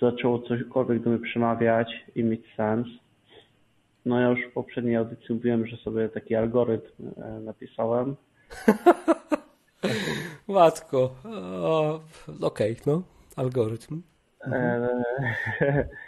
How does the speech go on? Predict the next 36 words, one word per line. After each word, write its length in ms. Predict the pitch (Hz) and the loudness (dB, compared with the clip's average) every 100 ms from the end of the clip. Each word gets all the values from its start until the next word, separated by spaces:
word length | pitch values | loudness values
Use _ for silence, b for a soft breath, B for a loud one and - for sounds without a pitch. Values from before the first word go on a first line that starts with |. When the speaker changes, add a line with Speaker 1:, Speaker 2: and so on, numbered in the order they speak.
| B B B - | B B B -6
Speaker 1:
no 60 | 120 | -2
właśnie, 460 | 120 117 - 101 | 0 -2 -6 -6
ale, 320 | - 131 135 135 - - - 151 | 0 2 2 0 -8 -20 -8 -2
mm, 640 | 147 147 151 156 156 147 - - | 0 2 2 2 0 -2 -8 -4
chciałem 200 | 175 165 | -2 -2
dać 140 | 156 | -6
takie 160 | - 156 | -8 -10
wskazówki 640 | 160 151 143 147 - 131 | -4 -2 -2 -4 -4 -2
młodzieży, 920 | 123 120 117 123 120 127 131 139 135 131 - - | 0 0 0 -2 -2 0 0 0 -6 -10 -16 -8
y, 40 | |
y, 420 | 127 127 127 120 120 | -6 -4 -4 -2 -2
jak, 240 | 123 135 | -2 -4
gdzie 160 | 123 131 | -2 2
jest 220 | 127 123 | 2 0
możliwość 380 | 123 123 127 - | -4 -6 -8 -4
poznawania. 420 | 240 123 120 117 117 127 | -4 0 0 0 -2 -2
No 60 | 135 143 | 2 2
ja, 120 | 147 - | 0 0
Speaker 2:
Dawaj. 340 | 131 110 101 101 - _ _ _ _ | 0 0 -4 -12 -20 _ _ _ _
Speaker 1:
jak 120 | 131 - | -6 0
chodzi 400 | 160 156 165 151 | 0 2 4 4
o 120 | 139 | 4
to, 360 | 147 143 139 135 - - | 4 4 4 0 -8 -6
chciałem 180 | 143 143 | 0 4
Speaker 2:
Pamiętajcie, 420 | 156 175 175 190 | 8 8 8 6
że 80 | 165 | 4
to 100 | 165 | 0
są 140 | 165 | -2
wskazówki 460 | - 156 170 - 156 | 0 0 0 2 2
od 80 | |
gościa, 260 | 135 160 170 | 4 4 2
który 200 | - 160 | -2 0
ma 120 | 151 | 0
do 80 | 143 | 0
tego 200 | - 156 | -2 0
algorytm. 560 | 131 127 104 107 - | 2 2 -2 -4 -14